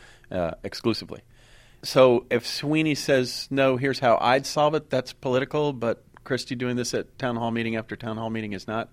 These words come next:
I don't get it. Um, as for their relationship, it's, um, as, as Sweeney put it, back in twenty eleven,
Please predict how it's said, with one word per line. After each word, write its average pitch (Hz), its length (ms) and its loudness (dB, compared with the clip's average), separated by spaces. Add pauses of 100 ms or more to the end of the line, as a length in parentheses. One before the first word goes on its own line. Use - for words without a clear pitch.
I 101 60 -6
don't 101 140 -4
get 90 160 2
it. - 120 -6 (720)
Um, 98 260 2
as 143 160 6
for 147 120 0
their 135 140 6
relationship, 117 760 0
it's, - 320 -6
um, 87 720 -4
as, 92 300 -4 (100)
as 101 160 -2
Sweeney 120 400 -2
put 95 220 -8
it, 87 100 -10
back 135 220 4
in 117 80 -4
twenty 110 280 -4
eleven, 90 500 0